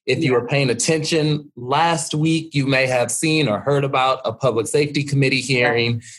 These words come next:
Speaker 1: in which some folks in the city are, are making noises about that not moving forward as scheduled. We, of
Speaker 2: Mm.
Speaker 1: course, are not going to stand by and let that happen. So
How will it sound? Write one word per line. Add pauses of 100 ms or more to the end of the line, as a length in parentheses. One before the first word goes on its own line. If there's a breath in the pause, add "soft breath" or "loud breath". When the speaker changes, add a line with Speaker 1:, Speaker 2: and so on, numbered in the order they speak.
Speaker 1:
in
which
some
folks
in
the
city
are, (240 loud breath)
are
making
noises
about
that
not
moving
forward
as
scheduled. (360 loud breath)
We,
of
Speaker 2:
Mm.
Speaker 1:
course, (100)
are
not
going
to
stand
by (280)
and
let
that
happen.
So